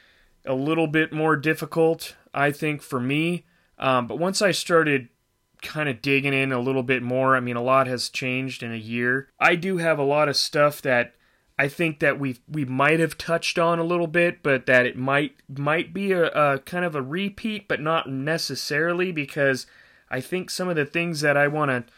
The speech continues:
I wanna talk about specifically are a little different. So this will have a, a neat little twist, and I also think that what people can take away from this episode, um, that's gonna make it neat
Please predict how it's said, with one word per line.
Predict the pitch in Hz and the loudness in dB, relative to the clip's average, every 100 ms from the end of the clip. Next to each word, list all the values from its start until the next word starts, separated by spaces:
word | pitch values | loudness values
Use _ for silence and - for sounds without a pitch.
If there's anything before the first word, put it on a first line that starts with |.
| _ _ _ _ | _ _ _ _
I | 151 | 0
wanna | 185 165 120 | 2 2 0
talk | 139 123 120 | 0 0 0
about | 123 120 117 | 0 0 0
specifically | - 123 - 127 131 135 131 123 117 - | -6 -4 -4 -4 -6 -4 -2 -4 -6 -2
are | 139 | 2
a | 135 | 2
little | 143 113 | 0 -2
different. | 123 151 139 110 - | 0 0 0 -6 -4
So | - 143 123 | 0 4 4
this | 120 170 - | 2 -2 -2
will | 170 180 | -2 0
have | 160 170 | 2 2
a, | 151 - | 2 0
a | 147 | 0
neat | 160 180 175 | 0 -2 -2
little | 156 | -2
twist, | 143 - 190 - | -2 -2 -2 -2
and | 151 | -2
I | 151 | 0
also | 190 175 | 0 -4
think | 147 196 196 | -4 -4 0
that | 151 135 | 0 0
what | 139 - | -4 -4
people | 180 160 | -6 -6
can | - 135 | -6 -6
take | - 170 151 | -4 -4 -2
away | 131 160 190 | 0 2 0
from | 165 143 | -2 -4
this | 127 - | -4 -2
episode, | 120 131 - 127 123 120 - - - - _ | -4 -4 -2 0 -2 -4 -14 -20 -20 -20 _
um, | - 127 120 117 | 0 2 2 2
that's | 127 - | 0 0
gonna | 170 131 | -2 0
make | 135 160 160 | 2 0 0
it | 135 | -6
neat | 127 151 202 127 127 | -2 0 0 0 -2